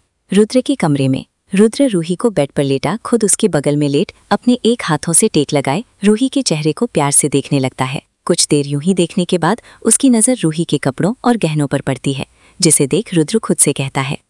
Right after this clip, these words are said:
"मुझे रू के गहने और कपड़े बदलने होंगे, वरना रू सही से सो नहीं पाएगी।" इतना बोल वे बेड से खड़ा होता है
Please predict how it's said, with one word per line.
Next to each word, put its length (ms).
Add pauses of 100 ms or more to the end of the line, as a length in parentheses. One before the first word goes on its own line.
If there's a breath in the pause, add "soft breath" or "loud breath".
(200)
"मुझे 260
रू 120
के 160
गहने 320
और 100
कपड़े 280
बदलने 360
होंगे, 360 (260 loud breath)
वरना 260
रू 180
सही 300
से 140
सो 180
नहीं 220
पाएगी।" 400 (380 soft breath)
इतना 240
बोल 240
वे 120
बेड 180
से 160
खड़ा 240
होता 280
है 180